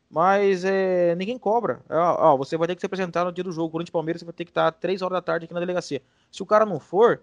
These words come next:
beleza, não dá nada. Ó, tem que ter punição, ó, se você não vier preso, um ano de reclusão, fecha o cara de algum jeito.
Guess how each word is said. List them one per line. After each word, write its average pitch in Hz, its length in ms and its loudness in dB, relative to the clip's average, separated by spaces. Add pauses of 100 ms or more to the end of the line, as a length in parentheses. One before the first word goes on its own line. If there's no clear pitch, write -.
(580)
beleza, 285 500 0
não 214 200 -10
dá 233 120 0
nada. 240 360 -4 (300)
Ó, - 120 -4
tem 214 160 -6
que - 40 -18
ter 277 100 -8
punição, 240 480 -4
ó, 180 160 0
se 156 120 -12
você 151 220 -6
não 220 140 -4
vier 185 460 -2 (280)
preso, 151 600 2 (400)
um 156 220 -2
ano 185 220 2
de 170 80 -8
reclusão, 147 840 -4
fecha 175 360 -2
o - 40 -18
cara 175 300 0
de 190 60 -4
algum 208 180 -6
jeito. 185 360 -6